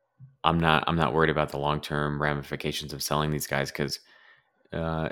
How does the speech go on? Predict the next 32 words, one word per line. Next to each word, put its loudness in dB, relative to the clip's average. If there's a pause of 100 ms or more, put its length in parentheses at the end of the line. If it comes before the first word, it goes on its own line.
it's 0
only 6
going 6
to 2
make 2
the, 4
the 0
pathway 2
all 2
that 0
more -2
clear, 0 (1120)
uh, 2
for -2
players 6
that 4
are 2
gonna 2
come 0
join 2
the -2
team 0 (120)
and 2 (540)
give 0
us 0
more 4
money 4
to 2
spend 2
in 0
doing 2
it. -8